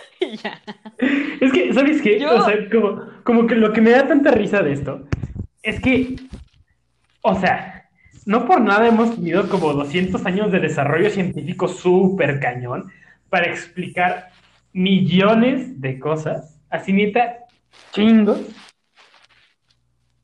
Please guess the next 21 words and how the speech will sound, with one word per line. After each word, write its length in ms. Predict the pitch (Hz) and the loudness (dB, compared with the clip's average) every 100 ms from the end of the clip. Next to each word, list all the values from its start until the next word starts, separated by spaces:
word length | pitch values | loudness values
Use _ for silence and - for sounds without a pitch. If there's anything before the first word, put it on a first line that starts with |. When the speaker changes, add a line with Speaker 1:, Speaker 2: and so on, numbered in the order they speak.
| _ _ _ _ | _ _ _ _
Speaker 2:
Y 120 | 185 | -6
todavía 280 | 185 240 254 | 2 4 6
la 120 | 254 | 4
gente 260 | 262 240 - | 0 -2 0
como 220 | 233 190 | 0 0
que 100 | 185 | 0
decide 380 | 151 151 180 208 | -2 -4 -6 -4
que 80 | 185 | -4
le 100 | 139 | -2
vale 260 | 147 185 | 0 2
madre. 400 | 180 160 165 277 - | 0 0 0 -2 0
<laughs> 1600 | 208 185 180 208 180 196 196 - - 294 - 370 381 381 392 392 | 0 2 2 2 0 -2 -4 -8 -10 -14 -4 -4 0 -2 -2 -6
Pregunta, 460 | 202 196 196 185 214 | -2 2 2 2 2
"¿Cómo 160 | 220 220 | 2 2
explicas 460 | 220 190 208 208 | 0 -4 -2 0
la 100 | 175 | 0
lluvia?", 380 | 156 180 180 170 | 2 4 4 2
¿sabes? 380 | - 151 180 208 | 0 -2 -2 -2
O 40 | 180 | -2
sea... 400 | 175 170 - - _ - | 0 -2 -6 -18 _ -10
No. 180 | 185 | -10